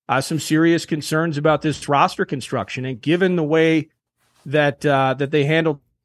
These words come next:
things in the Rudy trade, we're walking in wet cement right now. We're gonna see moves. Damian Lillard can move. We just saw Bradley Beal of the Suns. Uh, we're gonna see teams,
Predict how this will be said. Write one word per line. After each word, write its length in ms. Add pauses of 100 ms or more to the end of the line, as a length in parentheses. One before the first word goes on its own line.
things 240
in 80
the 60
Rudy 260
trade, 400 (260)
we're 260
walking 380
in 120
wet 200
cement 320
right 220
now. 260 (320)
We're 140
gonna 160
see 240
moves. 480
Damian 400
Lillard 300
can 140
move. 260
We 100
just 160
saw 160
Bradley 360
Beal 280
of 80
the 60
Suns. 540 (440)
Uh, 260
we're 120
gonna 160
see 200
teams, 580